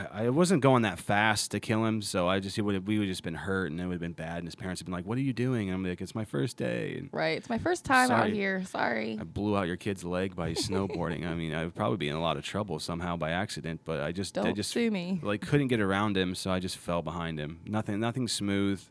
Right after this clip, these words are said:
Speaker 1: No, just, he was
Speaker 2: Just a
Speaker 1: just laying there,
Speaker 2: plant.
Speaker 1: and I was like, "Man, it's our lucky day, dude. We, neither one of us got hurt," so. But
Speaker 2: Blessed be.
Speaker 1: we did the, um,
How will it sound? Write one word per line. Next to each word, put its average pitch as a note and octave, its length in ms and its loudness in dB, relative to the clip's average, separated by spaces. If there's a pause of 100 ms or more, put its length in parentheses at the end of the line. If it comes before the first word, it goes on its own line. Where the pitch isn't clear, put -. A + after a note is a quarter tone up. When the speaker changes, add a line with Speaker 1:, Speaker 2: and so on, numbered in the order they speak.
(140)
Speaker 1:
No, F#2+ 140 -4
just, F#2 300 -6 (760)
he G#2+ 140 -2
was G2 140 2
Speaker 2:
Just F#2+ 120 -2
a F#2 80 -6
Speaker 1:
just F2+ 60 0
laying F#2 180 2
there, F2+ 220 2 (100)
Speaker 2:
plant. - 120 -8
Speaker 1:
and E2+ 100 -6
I F2+ 80 -2
was F2 100 -8
like, D#2+ 140 -6
"Man, F#2+ 240 -4
it's F2+ 120 -8
our E2 120 -2
lucky E2+ 260 -6
day, D#2+ 240 -4
dude. C#2+ 240 -8
We, E2 120 -8
neither F2+ 220 -4
one F2 140 -6
of E2 80 -6
us E2 100 -10
got C#2+ 200 -6
hurt," D2+ 280 -12
so. - 300 -16 (1080)
But F3+ 60 -4 (180)
Speaker 2:
Blessed F#3+ 180 -2
be. D#3 260 0 (760)
Speaker 1:
we A2 160 -2
did G#2 240 0
the, G2+ 200 -2
um, F#2 360 -4